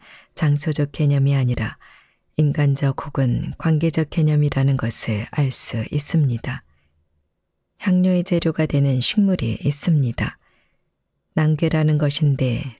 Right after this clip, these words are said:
특히 뿌리가 그 향기의 근원인가 봅니다. 하지만 이 뿌리를 오줌에 담가버린다면 아무도 이를 가까이 두려 하지 않을 것입니다. 난괴 그리고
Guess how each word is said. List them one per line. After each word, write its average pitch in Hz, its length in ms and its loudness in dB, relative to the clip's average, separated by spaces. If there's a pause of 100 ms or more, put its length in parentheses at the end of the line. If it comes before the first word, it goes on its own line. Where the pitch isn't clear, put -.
특히 - 460 -8 (160)
뿌리가 180 400 -2
그 160 280 -2
향기의 143 520 -2
근원인가 139 720 -2
봅니다. 135 640 -2 (1040)
하지만 143 640 0
이 165 160 0
뿌리를 151 760 -2
오줌에 170 380 0
담가버린다면 147 960 0 (760)
아무도 127 560 -2
이를 135 500 -2
가까이 165 460 -2
두려 156 260 -2
하지 143 540 -6
않을 127 400 0
것입니다. 135 680 -2 (1700)
난괴 143 840 0
그리고 147 500 0